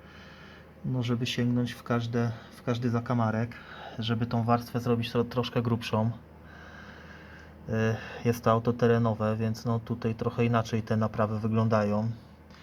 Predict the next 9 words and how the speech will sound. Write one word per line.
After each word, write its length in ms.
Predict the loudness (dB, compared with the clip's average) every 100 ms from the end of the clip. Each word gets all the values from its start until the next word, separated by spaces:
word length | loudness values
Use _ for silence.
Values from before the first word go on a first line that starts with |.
| -20 -20 -18 -4
Nie 120 | -2
zwraca 340 | 2 2 2 0
się 140 | -2
uwagi 400 | -2 0 -2 0
na 220 | 0 0 -2 -8 -18 -12
estetykę 680 | -10 -4 -4 -4 -2 0 0 -2 -10
tak 180 | -4 -2
bardzo. 520 | 2 2 2 -2 -2 -4 -12 -16 -16 -18 -18 -18 -20 -20 -20 -20 -20 -20 -20 -20 -20 -20 -20 -20 -20 -20 -20 -20 -20 -20 -10
Y, 320 | -4 -2 -2